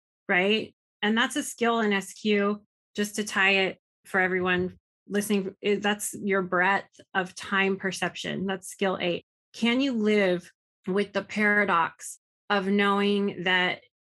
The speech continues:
your life is profoundly important, yet also a tiny piece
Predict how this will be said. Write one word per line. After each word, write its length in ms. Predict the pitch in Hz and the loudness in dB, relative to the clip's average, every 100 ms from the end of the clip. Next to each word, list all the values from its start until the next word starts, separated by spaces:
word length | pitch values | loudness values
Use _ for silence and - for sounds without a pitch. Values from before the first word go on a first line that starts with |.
| - | -8
your 380 | 185 196 202 196 | -4 -2 0 0
life 400 | 185 185 190 - | 0 0 -2 -6
is 160 | 190 - | -10 -8
profoundly 760 | - 180 - 180 185 214 214 | -8 -8 0 4 4 4 2
important, 640 | 202 190 - 180 - 147 123 _ _ _ - | 2 0 0 -2 -2 -8 -12 _ _ _ -6
yet 260 | 190 185 - | 0 0 0
also 680 | 180 185 - 208 196 202 - | 0 0 0 0 2 0 0
a 100 | 180 | -4
tiny 500 | 180 - 190 190 202 | -4 -4 0 0 0
piece 580 | 208 214 196 180 180 | -2 -2 0 0 -4